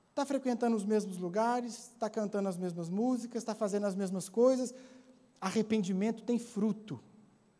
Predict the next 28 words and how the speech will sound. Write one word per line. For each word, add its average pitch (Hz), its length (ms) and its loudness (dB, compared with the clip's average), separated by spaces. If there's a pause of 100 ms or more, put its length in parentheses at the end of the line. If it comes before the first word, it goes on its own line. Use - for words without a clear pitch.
(260)
Arrependimento 208 540 2
é 247 40 4
mudança. 214 840 2 (1900)
A 196 60 2
partir 226 280 2
do 277 100 6
arrependimento, 254 600 4
a 240 40 6
vida 247 220 6
é 294 60 12
outra, 269 480 8
a 175 40 0
caminhada 262 520 6
é - 20 6
diferente, 285 720 4
os 190 160 -4
passos 269 400 4
são 294 180 4
outros. 294 720 2 (2500)
Irmãos, 269 560 4 (540)
está 294 240 4
implícito 311 580 6
na 277 120 4
mensagem 254 520 4
do 233 80 4
Evangelho 220 640 4
o 285 140 6
arrependimento, 254 920 0